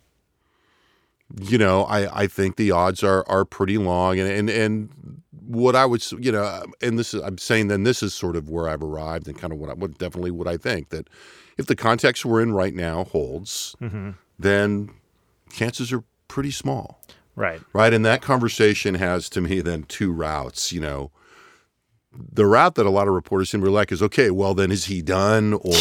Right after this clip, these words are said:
Speaker 2: Yeah.
Speaker 1: you know, how close does he have to get for him,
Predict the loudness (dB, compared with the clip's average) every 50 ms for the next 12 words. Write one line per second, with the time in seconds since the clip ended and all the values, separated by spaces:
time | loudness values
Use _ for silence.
0 | 4 4 2 2 0 -4 -12 -20 -2 0 2 2 2 -2 -6 -4 0 2 2 2
1 | 2 0 0 2 2 2 2 2 0 0 2 2 2 2 2 0 0 -2 -2 -2
2 | -4 -4 0 4 6 8 8 8 6 4 0 _ _ _ 0 2 4 4 4 4
3 | 2 2 -2